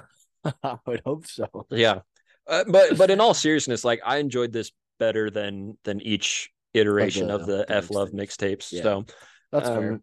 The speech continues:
Speaker 2: I, I don't think this is gonna make, like, a, a top album list of the year for me, but it, it's, it's gonna give me some songs that I enjoy and come
Speaker 1: Yeah.
Speaker 2: back to. So I, I'm, I'm grateful for it. I'm hopeful that he can continue to grow 'cause, like we've talked about, when he comes out with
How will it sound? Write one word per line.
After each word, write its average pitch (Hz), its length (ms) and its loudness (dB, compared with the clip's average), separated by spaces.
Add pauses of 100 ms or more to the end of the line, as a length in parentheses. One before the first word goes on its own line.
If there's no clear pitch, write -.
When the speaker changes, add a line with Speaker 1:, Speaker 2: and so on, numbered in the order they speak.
(300)
Speaker 2:
I, 120 200 0
I - 20 4
don't 156 160 2
think 143 160 4
this 131 160 0
is 117 100 -8
gonna 117 160 -2
make, 113 300 -2
like, 113 140 -4
a, 104 60 -6 (280)
a 117 80 -2
top 120 340 0 (300)
album 107 360 -2
list 110 240 -2
of 101 60 -10
the 104 80 -10
year 107 420 0
for - 160 -6
me, 107 280 -4
but 110 340 2
it, 151 140 -2
it's, - 260 -4
it's 202 160 -2
gonna 320 140 -6
give 123 120 -2
me 110 80 -4
some 98 160 -10
songs 101 300 -8
that 101 100 0
I 98 120 -2
enjoy 98 400 -4
and 113 120 -6
come - 140 -8
Speaker 1:
Yeah. 101 120 -4
Speaker 2:
back 98 160 -8
to. 127 200 -2
So 110 440 -6
I, 113 280 -2
I'm, 110 240 -4 (420)
I'm 117 160 -2
grateful 139 380 6
for 147 300 6
it. 139 120 6
I'm 117 140 -2
hopeful 131 400 4
that 120 160 2
he 120 160 -8
can 113 160 -8
continue 117 400 -2
to 101 80 -2
grow 104 380 0
'cause, 101 260 -2 (460)
like 170 180 2
we've 175 100 0
talked 120 280 0
about, 104 220 -4
when 107 120 -4
he 131 160 -8
comes 180 260 -6
out 117 240 2
with 107 380 -2